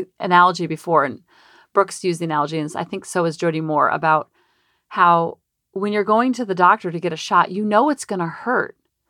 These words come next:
But if you're squirming and flipping out and doing cartwheels,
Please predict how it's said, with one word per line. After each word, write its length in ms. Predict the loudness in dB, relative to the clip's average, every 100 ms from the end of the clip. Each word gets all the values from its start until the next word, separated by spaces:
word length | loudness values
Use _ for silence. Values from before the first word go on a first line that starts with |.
| _ _
But 100 | -4
if 100 | -4
you're 100 | -4
squirming 640 | -6 -4 0 0 0 -2
and 120 | -4
flipping 320 | -4 -6 -4 2
out 240 | 4 4
and 100 | 2
doing 200 | -2 -4
cartwheels, 640 | 0 0 0 -2 -4 -6